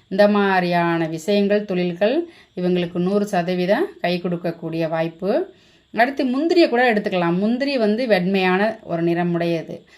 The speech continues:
முந்திரியும் இவங்க இது வந்து ஃபேக்டரி வச்சுக்கலாம், விற்பனை செய்யலாம். எல்லாம் இந்த கடகராசிக்காரங்களுக்கு இது பொருந்தும். அடுத்து இந்த கடகராசிக்காரங்க யார் மீது அதிக அன்பு வச்சுருப்பாங்க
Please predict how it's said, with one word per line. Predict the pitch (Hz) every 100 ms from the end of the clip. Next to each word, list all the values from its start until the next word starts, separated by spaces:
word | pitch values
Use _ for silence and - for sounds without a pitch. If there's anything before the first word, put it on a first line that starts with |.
| _ _
முந்திரியும் | 233 262 269 254 359
இவங்க | 349 202 196 226 190 175 -
இது | 190 185 185
வந்து | 175 196 196
ஃபேக்டரி | 185 196 196 185
வச்சுக்கலாம், | 175 - 170 165 165 - -
விற்பனை | 185 175 180 196 226 220
செய்யலாம். | 208 170 165 165 165 - _ _ _ _
எல்லாம் | 185 190 220
இந்த | 269 214
கடகராசிக்காரங்களுக்கு | 190 190 196 185 180 170 165 160 160 160 -
இது | 233 220 175
பொருந்தும். | 170 165 160 156 160 - _ _ _ _ - _ _ _ -
அடுத்து | 214 240 240 220 202 294
இந்த | 285 233
கடகராசிக்காரங்க | 208 247 294 285 277 240 233 214 202
யார் | 196 202 240 285
மீது | 277 262 226
அதிக | 202 196 240 262
அன்பு | 277 220 220 233 226
வச்சுருப்பாங்க | 220 202 190 190 185 185 185